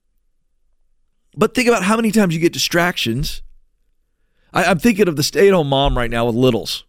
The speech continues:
right? Little kids. I could see, I could see all the stay-at-home moms raising their hand right now, wherever you are, you're listening or watching, you're going, "Ken, this is my life. My life is a, is a virtual distraction." You got little ones.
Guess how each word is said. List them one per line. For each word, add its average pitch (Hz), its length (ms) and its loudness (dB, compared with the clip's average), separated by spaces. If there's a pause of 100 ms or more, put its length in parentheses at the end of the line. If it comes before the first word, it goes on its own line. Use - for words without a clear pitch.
(380)
right? 135 300 -4
Little 143 180 2
kids. 117 420 0
I - 100 2
could 139 160 -2
see, 226 360 2 (200)
I 175 140 0
could 170 100 -6
see 170 140 -4
all 247 320 -2
the 254 80 -2
stay-at-home 202 460 2
moms 123 420 -2 (260)
raising 170 320 2
their 151 140 -2
hand 143 240 2
right 123 180 0
now, 123 280 0
wherever 160 360 0
you 151 280 2
are, 120 340 0
you're 123 180 -2
listening 147 340 2
or 120 120 4
watching, 120 340 0
you're 120 80 -6
going, 110 220 -2
"Ken, 110 280 0 (300)
this 139 180 2
is 113 140 -4
my 104 160 -4
life. 110 480 -4 (340)
My 147 260 0
life 156 380 2
is 135 160 0
a, 139 200 2 (680)
is 143 160 4
a 139 100 4
virtual 139 460 0
distraction." 139 580 -2
You 120 60 -4
got 127 140 0
little 156 220 4
ones. 110 200 -6